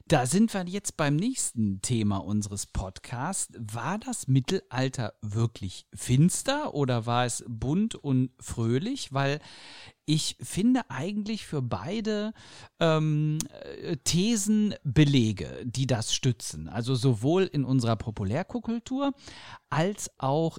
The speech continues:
in der Wissenschaft. Und da würde ich euch jetzt mal bitten, so ein, ähm, Engelchen- und Teufelchenspiel zu machen. Der eine ist immer total dafür und der andere ist total dagegen. Ja, wir spitzen das Ganze jetzt etwas zu.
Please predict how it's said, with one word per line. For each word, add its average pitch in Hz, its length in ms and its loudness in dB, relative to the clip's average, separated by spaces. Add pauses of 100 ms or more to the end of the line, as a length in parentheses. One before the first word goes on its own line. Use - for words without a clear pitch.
in 127 280 4
der 117 380 2 (140)
Wissenschaft. - 840 -4
Und 117 360 -2
da 135 460 -2
würde 202 160 -2
ich - 160 -10
euch 156 180 -4
jetzt - 180 -10
mal 135 160 0
bitten, 131 380 2
so 117 180 2
ein, 113 260 2
ähm, 101 360 -2
Engelchen- 185 560 0
und 123 400 -2 (120)
Teufelchenspiel 95 920 -4
zu - 140 -8
machen. 98 400 -4 (680)
Der 131 200 2
eine 208 260 6
ist - 240 0
immer 151 500 6
total 135 460 0
dafür 156 500 -2
und 165 160 0
der 135 140 2
andere 143 260 2
ist - 260 -6
total 117 600 -2
dagegen. 117 720 2
Ja, 117 240 0
wir 104 100 0
spitzen - 420 -4
das 110 180 -2
Ganze 120 300 -2
jetzt 113 280 -6 (500)
etwas 147 460 0
zu. 196 320 2